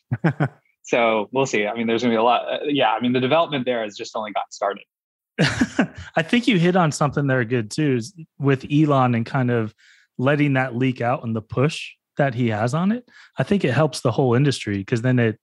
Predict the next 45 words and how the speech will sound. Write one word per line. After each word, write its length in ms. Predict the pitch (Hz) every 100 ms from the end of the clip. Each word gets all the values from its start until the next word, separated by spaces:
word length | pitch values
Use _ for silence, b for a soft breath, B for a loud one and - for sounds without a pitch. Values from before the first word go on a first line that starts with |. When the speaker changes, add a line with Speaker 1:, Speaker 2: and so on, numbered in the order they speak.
| -
Speaker 3:
pushes 300 | 160 - 104
Blue 260 | 123 123
Origin 320 | 120 120 104 98
harder, 360 | 113 95 92
pushes 580 | - 120 - 113 104 117 - b b _
Virgin, 400 | 120 120 110 104
where 180 | 107 107 120 123
maybe 300 | 135 131 123
they're 140 | 113
sitting 340 | - 131 120
back 300 | 104 113 117
a 40 | 107
bit 220 | 104 98
more, 180 | 104 98
but 220 | 107 87 b b b b _ 135
the, 260 | 117 120
you 100 | 123
know, 140 | 123 113
the 100 | 113
speed 360 | - 165 160
of 140 | 131 113
new 180 | 120
space 440 | 123 - 107 101 -
needs 300 | 113 113 123
that 240 | 110 -
push 300 | 123 123 - -
from 140 | - 165
people 460 | 185 180 214 190 _ b b -
just 160 | 131
so 140 | 147 117
it 80 |
doesn't 320 | 107 131 127 101
get 220 | 107 -
kind 200 | 123 107
of 100 | 95
complacent. 640 | 107 - 107 98 101 - _ _ b
Not 220 | 139 160
like 180 | 131 120
it 120 | 113
does, 440 | 120 131 107 104 -
but 400 | - - 117 - -
that 200 | 156 156
extra 360 | 143 143 - 143
little 240 | 131 120
bit 340 | 104 131 139